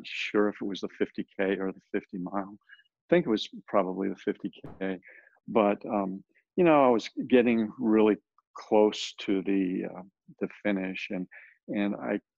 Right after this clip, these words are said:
could see that I was catching up on this guy ahead of me. And, uh, when we were almost within, uh, sight of the finish, he looked behind me, and he, he s-, he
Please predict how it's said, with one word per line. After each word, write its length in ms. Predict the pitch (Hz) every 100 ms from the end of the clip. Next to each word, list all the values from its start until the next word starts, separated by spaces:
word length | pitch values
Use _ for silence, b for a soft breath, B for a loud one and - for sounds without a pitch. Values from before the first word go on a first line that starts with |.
| -
could 140 | 104
see 400 | - - 151 135 131
that 120 | 113
I 160 | 110 107
was 280 | 107 104 -
catching 540 | - - 110 - 104 95
up 140 | 98 95
on 140 | 95
this 160 | 92 - - _ _
guy 200 | 101 95 92 -
ahead 200 | 104 92
of 80 | 87
me. 200 | 90 92 104 -
And, 400 | 170 90 92 92
uh, 140 | 92 92 _ b b b b
when 140 | 113 110
we 120 | 190
were 360 | 220 113 92 - _ _ -
almost 460 | 110 175 123 - 110
within, 720 | 104 92 95 90 90 - - - -
uh, 240 | 95 95 - - _ _
sight 540 | - - - 113 98 - _ _ _ _ _ _ _
of 180 | - 98
the 80 | 92
finish, 600 | - - 120 98 - - - -
he 100 | 110
looked 240 | 110 -
behind 540 | 101 92 113 120 107
me, 220 | 98 98 101
and 140 | 101 101 _ _ b b b _ -
he, 80 |
he 40 | 98
s-, 260 | - - - _
he 140 | 104